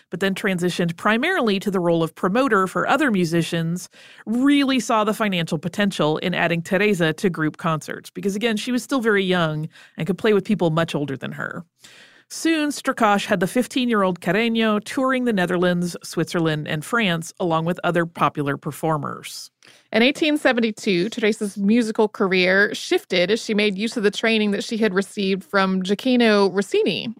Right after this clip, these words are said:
Speaker 2: and she made her debut as an opera singer. Her first role was Marguerite in a production of Les Huguenots,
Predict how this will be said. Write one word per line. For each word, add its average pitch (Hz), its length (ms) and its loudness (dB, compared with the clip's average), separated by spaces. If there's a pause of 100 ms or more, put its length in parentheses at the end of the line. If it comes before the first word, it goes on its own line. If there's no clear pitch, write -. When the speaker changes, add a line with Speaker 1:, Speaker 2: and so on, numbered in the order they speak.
Speaker 2:
and 226 160 4
she 240 140 -4
made 240 200 4
her 240 140 2
debut 202 560 2
as 202 140 0
an 214 120 0
opera 185 360 0
singer. 165 480 -4 (560)
Her 254 160 4
first 277 420 2
role 202 560 0
was 202 380 2
Marguerite 196 640 0
in 196 80 -4
a 190 80 0
production 196 440 0
of 180 220 0
Les 185 380 0
Huguenots, 190 520 0